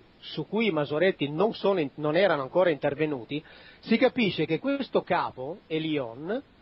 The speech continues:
ha contato i suoi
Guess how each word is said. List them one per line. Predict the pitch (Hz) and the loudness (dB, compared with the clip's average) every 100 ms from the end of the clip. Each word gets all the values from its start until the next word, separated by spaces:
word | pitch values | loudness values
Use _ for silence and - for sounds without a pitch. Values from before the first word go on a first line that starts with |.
| _ - _ | _ -20 _
ha | - 202 - | 2 2 2
contato | 285 269 220 214 214 196 165 | 0 0 2 2 2 0 -4
i | - - | -6 -16
suoi | - 143 120 117 139 254 | -14 -10 -10 -8 -6 -6